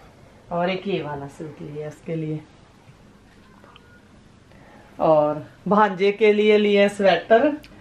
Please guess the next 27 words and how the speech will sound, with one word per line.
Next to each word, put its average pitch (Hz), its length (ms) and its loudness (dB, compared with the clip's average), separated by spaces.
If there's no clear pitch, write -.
वो 202 140 6
Xbox 202 460 -2
का 214 160 2
fan 202 440 0
है, 202 380 2
बहुत 196 320 2
game 190 280 2
खेलता 190 520 2
है, 214 240 0
उसके 196 340 0
लिए 208 160 0
sweater 196 460 0
लिए 302 420 0
और 170 480 4
एक 226 180 2
coat 180 280 2
लिया। 160 320 -4
उन 226 140 6
लोगों 214 300 4
को 220 160 4
ये 226 160 4
fluffy 220 420 0
सा 226 140 -2
jacket 202 420 2
बहुत 190 440 0
पसंद 185 440 -2
है। 160 180 -2